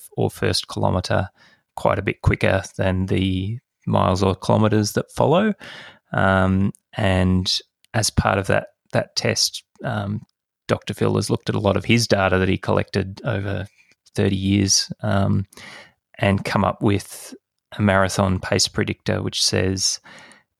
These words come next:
you can do your marathon goal pace at fifteen seconds per mile faster than what your first mile of the maf test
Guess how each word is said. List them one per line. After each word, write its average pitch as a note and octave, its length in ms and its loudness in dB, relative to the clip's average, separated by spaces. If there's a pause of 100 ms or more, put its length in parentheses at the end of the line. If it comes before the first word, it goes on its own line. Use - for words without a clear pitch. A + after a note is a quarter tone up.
(320)
you G#2+ 260 4
can G2 220 2
do G2+ 120 4
your F#2+ 320 4
marathon F#2+ 600 4
goal F#2+ 240 2
pace - 580 0
at - 180 -6
fifteen G2 520 -2
seconds G2+ 560 -2
per G#2 240 0
mile F#2+ 480 4
faster - 760 0 (600)
than G2 240 2
what - 240 2
your G2 240 2
first F#2+ 480 -2
mile G2 520 2 (100)
of - 160 -6
the G#2 60 -2
maf G2+ 380 -4
test - 560 -6